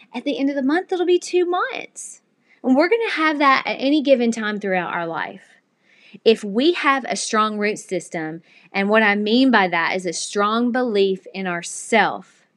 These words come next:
we aren't going to be uprooted by every storm that comes our way. Okay, guys, I hope you enjoyed this episode. I would really appreciate a five-star rating from you, and don't forget to follow me on Instagram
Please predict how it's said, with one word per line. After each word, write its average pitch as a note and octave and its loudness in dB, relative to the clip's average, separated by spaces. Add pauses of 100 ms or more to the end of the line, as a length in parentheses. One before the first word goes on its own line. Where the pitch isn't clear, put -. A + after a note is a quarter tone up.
(440)
we A3+ 0 (100)
aren't A#3 2
going F#3+ -4
to F3+ -4
be F3+ -2
uprooted E3 -6
by C3+ -10 (120)
every G#3+ 2
storm E3+ -4
that - -10
comes D#3+ -12
our C#3+ -14
way. D3+ -18 (960)
Okay, A#3 4
guys, E3 -6 (100)
I G#3+ 2
hope C4 -4
you C4+ -4
enjoyed A#3+ 0
this G#3 -8
episode. F#3+ -4 (120)
I G#3 -6
would A#3 -6
really C#4+ 0
appreciate B3+ 0
a A3+ -2
five-star A3+ 2
rating A3+ 2
from B3 -6
you, C4 -4
and A3+ -4 (360)
don't B3 4
forget C4+ -2
to D4 -2
follow C4+ -2
me C#4 0
on C4 0
Instagram A#3 -2